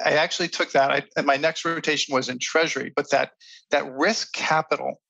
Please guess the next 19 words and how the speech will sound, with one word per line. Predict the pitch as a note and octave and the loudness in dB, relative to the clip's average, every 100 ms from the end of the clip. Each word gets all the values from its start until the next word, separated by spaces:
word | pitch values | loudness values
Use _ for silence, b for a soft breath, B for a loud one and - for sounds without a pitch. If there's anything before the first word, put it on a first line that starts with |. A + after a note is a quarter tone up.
| _ b b - | _ b b -2
right? | C#3+ C#3+ | 0 0
That | C#3+ C#3 | -2 0
sense | - E3+ F3 - | -2 0 0 -2
of, | - D3 C3+ B2+ _ - | 0 4 4 2 _ -8
can | - D#3 G3 | -2 0 0
you | G3+ F#3+ | -2 -6
forecast | - - D#3 E3 - D3+ C#3 C#3+ - - _ _ B B - | -8 -2 2 2 2 0 0 -2 -6 -16 _ _ B B -4
the | C#3+ | -2
downside | C3+ C#3 D3 D#3+ - D3 C3+ | 2 4 4 2 2 2 2
as | B2+ | 2
well | C3 C3+ | 2 2
as | A#2 | 2
the | B2+ | 2
upside | C3+ - - - - - b b - | 2 0 -2 -2 -4 -16 b b -4
has | D3+ - | -2 2
always | E3+ G3 G3+ | 2 4 2
stayed | - - - E3 E3+ | -2 -4 0 0 0
with | C#3 | -4
me. | - | -4